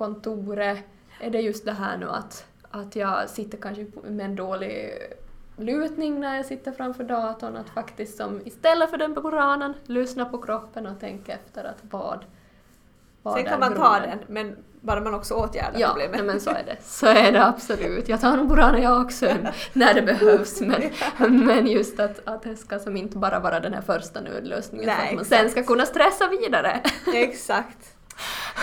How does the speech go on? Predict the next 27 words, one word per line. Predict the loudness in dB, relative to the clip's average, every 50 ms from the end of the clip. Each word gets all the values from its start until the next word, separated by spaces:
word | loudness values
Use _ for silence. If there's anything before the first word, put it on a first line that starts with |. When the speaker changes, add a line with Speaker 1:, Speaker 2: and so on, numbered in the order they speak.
| 0 2 2 2 2
Speaker 2:
Ja, | 2 2 2
hjälp. | 2 2 0 -2 -4 -6 -10 -12 -8
Nej, | -6 -6 -6
sant. | -4 -4 -6 -6 -6 -8 -8 -4 -2
Nummer, | -2 0 0 0 0
nummer | 0 0 0 0 -2
nio, | -2 -2 -2 -2 0 0 0 0 0 -2
igen | -4 -4 -2 0 0 0 0 0
passion, | 0 -2 -2 -2 -4 0 2 4 4 4 2 0 -2
igen | -2 0 2 2 2 0 0
någonting | -2 -4 -2 -2 -2 -2
vi | -2
pratar | -2 0 0 0 0 0 0 0
om | 0 0 -2 -2 -8 -12 -16 -20 -16 -10
vart | -4 -2 0 0 0 -2 -6 -16 -16 -10
och | -4 -2
varannat | -2 -2 -2 -2 -4 -6 -8 -8 -10 -16 -20 -20 -20 -20 -6 0
avsnitt. | 4 4 4 4 2 -2 -4 -4 -4 -4 -6 -8
Men | -4 -4 -4 -2
hitta | -2 -4 -4 -6 -4 -4 -2 -2
ett | -2 -2 -4 -6 -6 -4
jobb | 0 0 0 0 -2 -4
som | -10 -10 -10 -8 -8
du | -8 -8
verkligen | -8 -6 -4 -2 -2 -2 -4 -8 -10 -10 -8 -8 -8 -10 -10
trivs | -10 -10 -10 -8 -8 -10 -10 -12
med | -10 -10 -8 -8